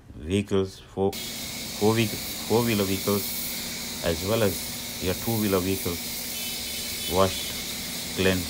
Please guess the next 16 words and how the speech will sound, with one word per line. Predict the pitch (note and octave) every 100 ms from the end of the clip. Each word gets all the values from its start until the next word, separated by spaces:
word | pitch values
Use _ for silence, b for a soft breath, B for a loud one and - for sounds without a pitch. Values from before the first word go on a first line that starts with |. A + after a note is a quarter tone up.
| - - - - - - -
and | F2 F#2+
polished. | F#2 F2 D#2+ - - - - - - - - - - -
As | E2+ F2+ G2+
you | G2
can | F#2+
see, | F#2+ - G2+ F2+ - -
the | E2+ D#2+
good | F2 G2+
skilled | - - - - - - - - - - G2+ F#2 - - E2
labor | F2 F2 G2 G2 - - - -
that | F#2 - - - - - - - - - - - - - - - - - D#2
they | F#2 F#2 - - - -
have | - F#2+ D#2 - - - - - - - - - - - - - - - - - -
towards | F#2 F2+ E2 - - - - -
your | E2 F2
vehicle. | F2+ G2+ E2+